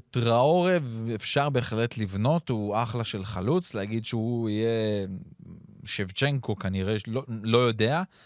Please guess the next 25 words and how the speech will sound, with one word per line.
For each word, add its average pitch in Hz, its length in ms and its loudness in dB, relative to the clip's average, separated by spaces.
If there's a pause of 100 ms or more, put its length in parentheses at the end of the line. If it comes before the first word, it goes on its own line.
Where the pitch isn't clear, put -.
(180)
זה - 120 -8
נורא 113 280 4
מוקדם 143 540 4
להגיד. 98 440 0
אני 113 220 0
כן 254 200 4
חושב 160 360 0
שעל 107 300 -2 (180)
סימיץ', 208 680 -2
הבלם 107 460 0
שלנו, 131 420 0 (400)
אפשר 160 300 2
לבנות. 104 520 -2 (500)
הוא 107 80 -6
בלם 113 380 0
טוב, 95 220 0
הוא 90 80 -8
בלם 113 220 0
מאוד 107 120 0
מוכשר, 123 360 -6
הוא 110 160 -4
גבוה, 120 340 -2
הוא 104 120 -2
חזק. 107 500 -2 (440)
כן, 95 200 -6